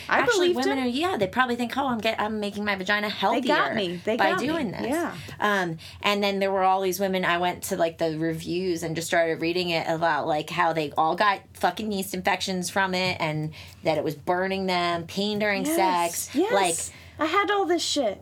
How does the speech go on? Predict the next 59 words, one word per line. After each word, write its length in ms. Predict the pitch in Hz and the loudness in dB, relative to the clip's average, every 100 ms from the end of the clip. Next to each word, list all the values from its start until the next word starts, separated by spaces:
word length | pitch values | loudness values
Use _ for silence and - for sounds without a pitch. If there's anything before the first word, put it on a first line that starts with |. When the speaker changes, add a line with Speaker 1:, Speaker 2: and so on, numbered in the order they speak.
| - | -8
Speaker 2:
Oh 120 | 262 | -4
my 160 | 330 339 | 0 0
God. 580 | 254 320 403 - - 233 | 2 2 2 -2 -4 -2
Speaker 1:
Dude, 460 | 359 427 311 180 - | 2 2 2 -2 -4
I 120 | 339 | -2
was 180 | 453 - | 0 0
living 300 | 330 370 381 | 0 2 0
like 200 | 320 226 | 0 0
this 220 | 254 - | -2 0
all 160 | - 302 | 0 0
throughout 260 | 339 339 | 0 2
my 120 | 311 | 0
college 440 | 302 277 294 302 - | -2 0 0 0 -2
years. 440 | - - - - | -6 -8 -8 -4
Speaker 2:
And 180 | - 254 | 0 0
you 100 | 269 | 2
didn't 160 | 262 277 | 0 2
even 260 | 277 262 240 | 0 2 2
know 340 | 226 240 220 | 2 2 2
that 140 | 190 180 | 2 2
it 60 | |
was 160 | 180 - | 2 0
just, 240 | 190 - | -2 0
like, 400 | 185 165 - - - - - - - - - | 0 0 -4 -18 -20 -20 -20 -20 -20 -20 -6
'cause 140 | 202 | 2
that's 240 | 247 254 | 2 2
what 80 | 269 | 0
they 80 | 226 | 0
were 60 | 202 | 0
saying, 220 | 214 196 | 0 0
like, 120 | 165 | -2
the 100 | 160 | -4
first 320 | 160 185 180 | -2 -2 -2
thing 140 | 190 175 | -2 -2
you 100 | 165 | -2
should, 300 | 165 160 - | -4 -6 -6
they, 280 | 160 160 - - - | 0 0 -2 -12 -8
like, 180 | 165 160 | -6 -2
with 180 | 180 175 | -2 0
yeast 260 | 170 160 170 | -2 -2 -4
infections 480 | 165 156 160 156 | -2 -2 -2 -6
or 240 | - 160 156 | -2 -2 0
bacterial 440 | 160 156 170 156 | 0 -2 -2 -2
vaginosis, 600 | 151 147 156 156 156 151 - | 0 -2 -2 -4 -4 -6 -2
or 200 | 214 233 | 0 2
there's 220 | 196 185 | 2 2
also 380 | 202 226 - 185 | 2 2 2 0
one 200 | 170 170 | 2 0
S 200 | 165 160 | 0 -2
T 180 | - 160 | -4 -2
D 220 | 156 170 | 0 0
that 180 | 175 180 | -2 -4
can, 320 | 202 185 180 | -4 -4 -4
did 220 | 180 190 | -6 -8
you 80 | 190 | -8
find 260 | 185 196 180 | -6 -4 -4
that 160 | 170 | -4
one? 180 | 170 170 | -4 -6
Tric-, 260 | 165 - | -6 -8